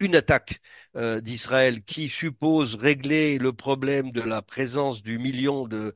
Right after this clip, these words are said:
de Gazaouis autour de Rafah. Euh, ça, c'est un, c'est un casse-tête. Euh, il y a des solutions, euh, qui sont en ce moment négociées, euh,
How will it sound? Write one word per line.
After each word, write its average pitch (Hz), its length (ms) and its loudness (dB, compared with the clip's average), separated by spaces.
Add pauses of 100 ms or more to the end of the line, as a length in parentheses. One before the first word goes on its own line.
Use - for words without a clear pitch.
(340)
de 120 80 0
Gazaouis 127 560 2
autour 131 360 0
de 120 60 2
Rafah. 120 480 0 (400)
Euh, 110 380 -4
ça, 143 180 -4
c'est - 160 -4
un, 104 320 -6
c'est - 140 -4
un 117 80 0
casse-tête. - 580 0 (300)
Euh, 107 100 -4
il 107 60 -2
y 147 60 6
a 175 40 8
des 160 140 4
solutions, - 540 -2 (400)
euh, 117 120 -6
qui 113 160 -14
sont - 160 -4
en 107 300 -4
ce - 120 -14
moment 110 240 -2
négociées, 131 840 2
euh, 110 180 -2